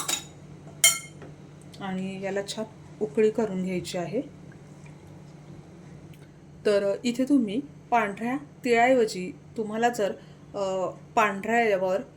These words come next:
काळे तीळ, अ, आवडत असतील तर तुम्ही ते सुद्धा घालू शकता. इथे मी पांढरे तीळ घातलेले आहेत. तर पाण्याला छान उकळी आलेली आहे. आता यामध्ये आपल्याला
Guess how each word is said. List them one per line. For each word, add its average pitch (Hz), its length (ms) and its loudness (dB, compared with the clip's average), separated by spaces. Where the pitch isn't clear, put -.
काळे 202 240 6
तीळ, 220 320 0
अ, - 40 -14
आवडत 214 300 6
असतील 190 280 -4
तर 214 120 -10
तुम्ही 285 240 4
ते 359 80 0
सुद्धा 254 240 -2
घालू 170 220 -4
शकता. 147 300 -10
इथे - 180 -12
मी 220 140 -2
पांढरे 277 420 2
तीळ 190 200 -4
घातलेले 156 380 -6
आहेत. 135 180 -8
तर 190 180 -4
पाण्याला 202 480 -4
छान 214 220 -4
उकळी 208 260 0
आलेली 208 360 -2
आहे. 220 280 -2
आता 226 320 -4
यामध्ये 240 400 -2
आपल्याला 185 380 -4